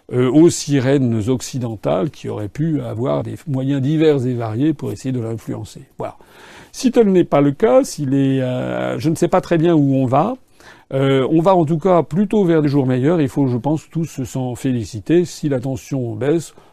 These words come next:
si c'est bon pour la paix du monde, eh ben, c'est bon pour tout le monde. En réalité, tout va dépendre aussi de ce qui va se passer avec le sommet Donald Trump, euh, Kim Jong-un.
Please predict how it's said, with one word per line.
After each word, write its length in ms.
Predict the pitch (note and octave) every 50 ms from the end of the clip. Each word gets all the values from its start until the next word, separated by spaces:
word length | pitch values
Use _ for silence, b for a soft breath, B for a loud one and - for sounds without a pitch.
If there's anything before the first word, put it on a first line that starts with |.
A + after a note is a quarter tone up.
| b b b b _ -
si 200 | - - F3 D#3
c'est 160 | - D#3+ D#3
bon 160 | C#3+ D3 C#3
pour 120 | A2+ B2+
la 100 | B2+ B2+
paix 140 | A2 - B2
du 140 | A#2 G#2 G#2
monde, 360 | G#2+ A#2+ C3 D3+ D#3 C#3+ C#3 -
eh 40 |
ben, 140 | A#2+ A#2 B2
c'est 140 | B2+ - A#2+
bon 140 | A#2 B2 A#2+
pour 180 | - B2 G#2
tout 140 | - - A2
le 60 | G2
monde. 280 | A2 A#2+ C#3 D#3+ F#3 F3+ B B B B B B B B B -
En 140 | D#3 D#3
réalité, 500 | D3+ D3+ D#3 D#3 D3 D3+ C#3+ - D#3 D3+
tout 100 | B2+ -
va 80 | B2+ C3+
dépendre 300 | C3 C3+ - C#3 C#3 C3
aussi 300 | B2 B2+ - - - C#3+
de 60 | A#2
ce 100 | G#2+ F#2
qui 80 | - C3+
va 80 | B2+
se 80 | A2 -
passer 220 | - B2 - -
avec 120 | B2 G#2+ G#2
le 60 | G#2+
sommet 260 | F#2+ - - B2 A#2+
Donald 440 | A2 A2 A2 G#2+ G#2+ G#2 F#2+ G#2 G2
Trump, 400 | - - - A#2 A2+ A2 G2+ - G#2
euh, 140 | G2 F#2+ F#2+
Kim 180 | - - B2 G#2+
Jong-un. 520 | F#2+ G#2 G#2+ G#2 A#2 B2+ D3 F3 F#3+ F#3